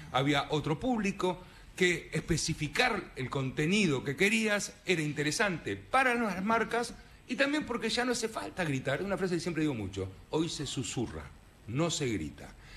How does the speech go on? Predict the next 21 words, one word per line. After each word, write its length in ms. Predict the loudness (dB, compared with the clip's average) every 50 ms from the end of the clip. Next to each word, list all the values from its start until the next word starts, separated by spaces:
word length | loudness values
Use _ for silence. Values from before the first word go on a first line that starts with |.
| -20 -20 -14
Si 180 | -6 -4 -2 0
yo 280 | 2 2 0 0 0 0
quiero 240 | 0 2 2 2
ir 180 | 0 0 0 -2 -2
a 120 | -2 -2 0
chicos 480 | 0 0 -2 -2 -4 -6 -10 -10 -12 -16 -20 -20 -20 -8 -4
de 100 | -4 0
catorce 680 | 2 2 0 2 2 0 0 0 0 -2 -4 -4 -6 -8 -10 -14 -20 -18 -4 0
a 120 | 0 2 2
diecinueve 540 | 2 0 -2 0 2 2 2 4 4 4
años, 380 | 2 2 0 -2 -4 -4 -6 -4 -2
lo 140 | 0 2 2
buscaré 580 | 2 0 -2 -2 -2 0 2 0 0 0 -2 -2
en 160 | -2 0 0
un 120 | 2 2 0
dispositivo 840 | -2 -2 0 -2 -2 0 -2 -2 -2 -2 -2 0 0 0 -2 -2 -2
y 140 | 0 2 2
en 140 | 2 2 2
un 160 | 0 0 0
canal 320 | -2 0 2 2 2 2
determinado. 680 | 2 0 0 -2 -2 -2 -2 -4 -4 -6 -8 -10 -12